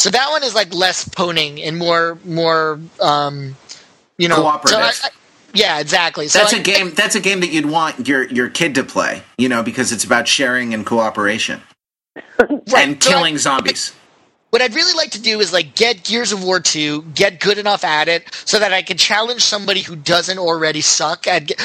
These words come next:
Speaker 1: well, obviously, like, you can't just, like, pwn somebody else who's, like, a fellow noob. You have to pwn somebody who is, like, fairly good at the game. And then, you know, just, I mean, completely destroy them and
Speaker 2: I have
Speaker 1: humiliate
Speaker 2: often said that you cannot pwn a fellow noob.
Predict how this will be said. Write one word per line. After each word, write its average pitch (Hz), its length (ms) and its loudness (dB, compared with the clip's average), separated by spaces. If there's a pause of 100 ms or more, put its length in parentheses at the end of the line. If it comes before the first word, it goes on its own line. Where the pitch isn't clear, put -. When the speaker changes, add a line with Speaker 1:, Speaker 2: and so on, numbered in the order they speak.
(140)
Speaker 1:
well, 370 140 6
obviously, 285 400 0
like, 214 220 0
you 180 80 -8
can't 247 220 0
just, 285 120 -8
like, 220 200 0
pwn 190 280 -2
somebody 180 380 0
else 165 240 0
who's, 160 160 -6
like, 170 160 0
a 165 60 -6
fellow 165 340 0
noob. 156 480 -6 (260)
You 196 120 2
have 226 100 0
to 254 100 -4
pwn 208 260 0
somebody 190 360 0
who 165 140 -4
is, 165 160 -2
like, 156 180 0
fairly 170 380 0
good 151 280 0
at 143 120 -8
the 151 80 -4
game. 143 400 -2 (420)
And 196 140 2
then, 208 200 -2
you 214 120 0
know, 196 120 2
just, 190 240 -2
I 208 60 2
mean, 185 120 -4
completely 175 360 0
destroy 147 380 -2
them 147 120 -4
and 147 120 -4
Speaker 2:
I - 20 -6
have 165 120 0 (100)
Speaker 1:
humiliate 160 200 2
Speaker 2:
often 196 360 -2
said 185 340 0
that 117 140 -2
you 120 100 -2
cannot 139 460 -2
pwn 135 380 0
a 117 60 -4
fellow 120 380 0
noob. 101 500 -4